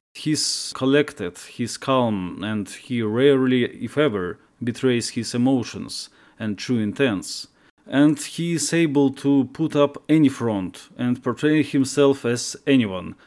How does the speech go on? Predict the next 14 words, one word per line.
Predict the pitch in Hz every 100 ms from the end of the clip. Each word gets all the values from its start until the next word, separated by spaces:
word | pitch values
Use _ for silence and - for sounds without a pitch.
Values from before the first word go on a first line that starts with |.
| _ _
A | 120
Russian | 139 165 147 131
nationalist, | 139 135 131 127 120 -
a | 117
liberal, | 143 131 131 123 117
social-minded | 117 165 156 - 135 127 127 127 123 127
person, | 127 120 113 120 120
a |
libertarian, | 120 135 143 139 139 127 123 117
a | 110 110
neoliberal, | 110 131 127 127 139 127 120 110
a |
monarchist, | 113 135 135 110 - 104 -
whatever. | 117 135 104 98 82